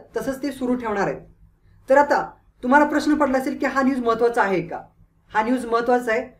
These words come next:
टीसीएस खूप मोठी company आहे. विचार करा, त्या एका कंपनीमध्ये तीन लाख पंचावन्न हजार कर्मचारी आहेत.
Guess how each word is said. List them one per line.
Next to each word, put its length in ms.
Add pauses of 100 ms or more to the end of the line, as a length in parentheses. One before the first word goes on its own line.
(220)
टीसीएस 480
खूप 180
मोठी 200
company 420
आहे. 220 (300)
विचार 260
करा, 260
त्या 260
एका 220
कंपनीमध्ये 560
तीन 240
लाख 140
पंचावन्न 420
हजार 120
कर्मचारी 480
आहेत. 120